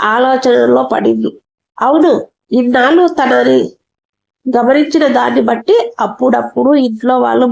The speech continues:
మాట్లాడుకునే మాటల్ని బట్టి అతను బుద్ధిమంతుడే. ఒకసారి కదిపి చూస్తే,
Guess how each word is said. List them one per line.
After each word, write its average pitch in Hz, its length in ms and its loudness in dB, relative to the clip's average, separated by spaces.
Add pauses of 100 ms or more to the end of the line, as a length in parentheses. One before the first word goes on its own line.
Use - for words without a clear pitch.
మాట్లాడుకునే 233 600 0 (140)
మాటల్ని 247 520 0
బట్టి 240 260 -2 (640)
అతను 269 340 0
బుద్ధిమంతుడే. 302 720 0 (1080)
ఒకసారి 262 640 0 (220)
కదిపి 262 320 0 (100)
చూస్తే, 302 380 2